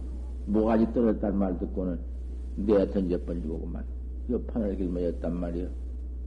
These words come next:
누가 죄가 없으며 죄가 있는 사람이라도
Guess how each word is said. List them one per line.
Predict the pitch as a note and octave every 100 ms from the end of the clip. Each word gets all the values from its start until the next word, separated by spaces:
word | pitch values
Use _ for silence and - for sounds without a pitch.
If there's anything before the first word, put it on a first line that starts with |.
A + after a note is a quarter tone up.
| -
누가 | - D#3+ C#3 B2
죄가 | A2+ G#2 G2+
없으며 | F#2+ F#2 - F#2+ G2 F2+ - - - - -
죄가 | E3 D3+ C3+
있는 | A#2 G#2 G#2 G2+
사람이라도 | F#2+ G2 G2 G2 G2 G2